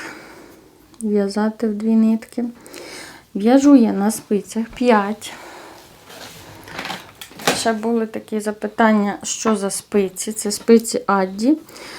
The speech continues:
Коротка... Короткий тросик, тут шістдесят сантиметрів тросик. Я не скажу, що він мені надзвичайно зручний, короткий.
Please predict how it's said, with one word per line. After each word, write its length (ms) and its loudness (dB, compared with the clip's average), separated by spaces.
Коротка... 880 2
Короткий 440 -2
тросик, 500 2
тут 220 -6
шістдесят 520 -4
сантиметрів 640 -6
тросик. 480 -2
Я 100 4
не 120 6
скажу, 340 0
що 220 -6
він 120 -2
мені 120 -2
надзвичайно 760 -6
зручний, 460 2
короткий. 600 2